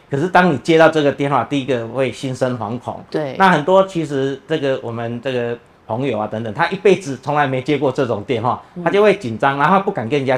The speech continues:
Speaker 1: 讲。好啊，所以其实就有人稍微点醒一下啊，其实就可以在他这个在诈骗，被诈骗的路上呢，是，哎，稍微，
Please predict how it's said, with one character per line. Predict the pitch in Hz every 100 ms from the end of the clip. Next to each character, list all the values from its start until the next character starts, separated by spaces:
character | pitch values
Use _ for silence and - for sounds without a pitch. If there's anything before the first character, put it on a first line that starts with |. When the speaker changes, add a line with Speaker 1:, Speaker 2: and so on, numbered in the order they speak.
| -
Speaker 1:
讲。 | 107 - _ _ _ _
好 | 117
啊， | 117
所 | 180 185
以 | 147
其 | 147
实 | 135 123
就 | 165 160
有 | 131
人 | 113 123
稍 | 127 156
微 | 139 127
点 | 127 135
醒 | 175 127 110
一 |
下 | 107 135 98 - _ -
啊， | 147
其 | 151
实 | 143 120 113 - _
就 | - 160
可 | 156
以 | 120 -
在 | 143 127
他 | - 135 131 - _
这 | - 123
个 | 123 127 _ _ -
在 | 143 123
诈 | - 139
骗， | 139 135 127
被 | - 151
诈 | 160 131
骗 | 147 117
的 | 117
路 | 135 117
上 | 131 107
呢， | 107 113
是， | 143 139
哎， | 170
稍 | 180 180
微， | 143